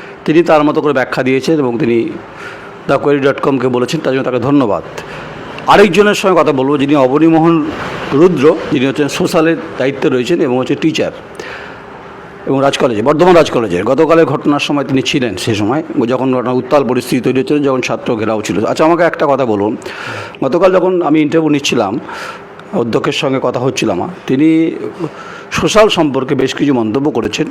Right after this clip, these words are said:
মানে অভিযোগ করেছেন, মন্তব্য না, অভিযোগ করেছেন, তাতে বেশ কিছু নাম উল্লেখ করেছেন। আপনি যেহেতু সোশ্যালের দায়িত্বে রয়েছেন, এখনও আছেন,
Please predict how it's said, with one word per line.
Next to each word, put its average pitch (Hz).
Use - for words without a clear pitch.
মানে 165
অভিযোগ 156
করেছেন, 120
মন্তব্য 120
না, 175
অভিযোগ 139
করেছেন, -
তাতে 143
বেশ 156
কিছু 160
নাম 143
উল্লেখ 120
করেছেন। 90
আপনি 139
যেহেতু 185
সোশ্যালের 170
দায়িত্বে 139
রয়েছেন, 120
এখনও 151
আছেন, 131